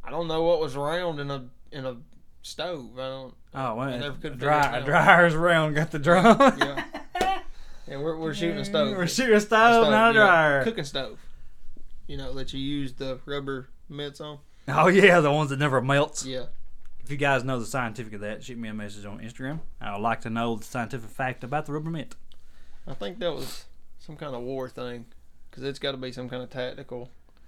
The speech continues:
Speaker 2: Oh, that rubber mitt?
Speaker 1: It's, it's
Speaker 2: It's,
Speaker 1: gotta
Speaker 2: it's
Speaker 1: be.
Speaker 2: from aliens. You believe in aliens?
Speaker 1: Aliens?
Speaker 2: Yeah. That,
Speaker 1: No.
Speaker 2: that rubber mitt came from Area fifty-one. I swear
Speaker 1: No.
Speaker 2: it did.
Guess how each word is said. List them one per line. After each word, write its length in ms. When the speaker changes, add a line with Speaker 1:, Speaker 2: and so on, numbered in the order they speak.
Speaker 2:
Oh, 100
that 160
rubber 240
mitt? 400
Speaker 1:
It's, 200
it's 260
Speaker 2:
It's, 100
Speaker 1:
gotta 220
Speaker 2:
it's 80
Speaker 1:
be. 40
Speaker 2:
from 200
aliens. 560
You 40
believe 180
in 60
aliens? 380
Speaker 1:
Aliens? 640
Speaker 2:
Yeah. 160
That, 240
Speaker 1:
No. 80
Speaker 2:
that 180
rubber 240
mitt 300
came 180
from 440
Area 260
fifty-one. 520
I 40
swear 300
Speaker 1:
No. 60
Speaker 2:
it 20
did. 180